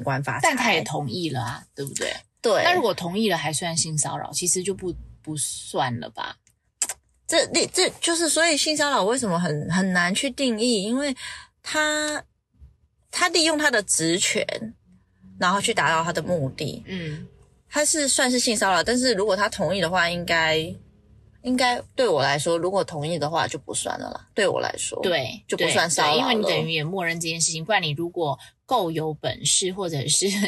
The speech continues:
Speaker 2: <laughs> 就是你，你可以说，“那我不要这个职位了，我就，
Speaker 1: 嗯。
Speaker 2: 我，对，我就走了。”
Speaker 1: 可是有些人会觉得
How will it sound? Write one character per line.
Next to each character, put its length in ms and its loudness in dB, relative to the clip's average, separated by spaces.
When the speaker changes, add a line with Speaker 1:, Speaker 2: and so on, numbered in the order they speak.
Speaker 2:
<laughs> 320 -6
就 140 0
是 440 0
你， 180 -6
你 140 -4
可 120 -4
以 140 0
说 240 0
，“那 120 2
我 60 0
不 180 -8
要 260 0
这 120 -4
个 140 -4
职 260 -2
位 220 -2
了， 100 -6
我 140 -8
就， 140 2
Speaker 1:
嗯。 200 0
Speaker 2:
我， 100 -2
对， 360 -4
我 100 -8
就 140 -6
走 380 -4
了。” 180 -12
Speaker 1:
可 80 0
是 160 4
有 120 4
些 140 0
人 300 2
会 260 -2
觉 140 0
得 380 0